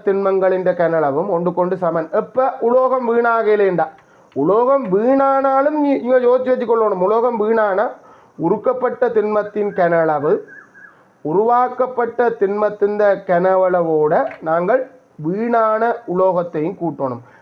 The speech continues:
அந்த வேஸ்டேஜும் இந்த பக்கம் தான் இருக்கும். வேஸ்டேஜையும் கூட்டத்தான் உருக்கப்பட்ட திண்மத்தின் கன அளவு வரும் அப்படின்றதை நீங்க சேர்த்துக்கொள்ளணும். அப்ப எந்த மாதிரியாவது சமன்பாடை உருவாக்கப்படணும். இந்த முறை இ-, மிக இலகு. உருக்கப்பட்ட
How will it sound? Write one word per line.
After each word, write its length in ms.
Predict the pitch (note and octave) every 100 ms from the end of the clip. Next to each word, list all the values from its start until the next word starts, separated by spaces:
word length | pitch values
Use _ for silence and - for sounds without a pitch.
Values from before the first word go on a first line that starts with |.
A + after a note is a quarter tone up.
| _
அந்த 120 | A#2 B2
வேஸ்டேஜும் 580 | F3 F#3 G#3+ G3+ B3+ G#3+
இந்த 120 | G3+ G3
பக்கம் 240 | F#3 G3
தான் 120 | G3 F3
இருக்கும். 220 | D#3+ D3
வேஸ்டேஜையும் 600 | E3 F3 G3 F#3+ G#3 A3 G#3+
கூட்டத்தான் 580 | A3 A3 A#3+ B3+ D4 D4 - - - G3+
உருக்கப்பட்ட 520 | A3+ A#3+ A3+ A3 - G3+
திண்மத்தின் 460 | G3+ G#3 G3+ G3+ G3+ G3 F#3
கன 160 | F#3 F3+
அளவு 220 | F3+ G3 E3+
வரும் 300 | E3+ F3 D3 - -
அப்படின்றதை 480 | D3+ D#3+ D#3+ D3 F3 G3+
நீங்க 140 | F3 E3+
சேர்த்துக்கொள்ளணும். 640 | D#3+ D3+ C#3+ B2+ B2 C#3+ C#3+ - - -
அப்ப 120 | B2 C3+ C3+ - C#3
எந்த 220 | E3 G3+ G3+
மாதிரியாவது 380 | G3 G#3+ A#3 F3+
சமன்பாடை 440 | E3+ F#3 G#3+ G3+ F#3+
உருவாக்கப்படணும். 560 | F3+ F3 D3 D3 C#3+ C3 -
இந்த 120 | G3+ B3
முறை 160 | B3 B3 A#3+ F#3+ G#3+
இ-, 100 | G#3
மிக 180 | A3 A#3 G#3+
இலகு. 240 | F#3+ F3 - _ _ - E3
உருக்கப்பட்ட 560 | F3+ G#3 G#3 G3+ G#3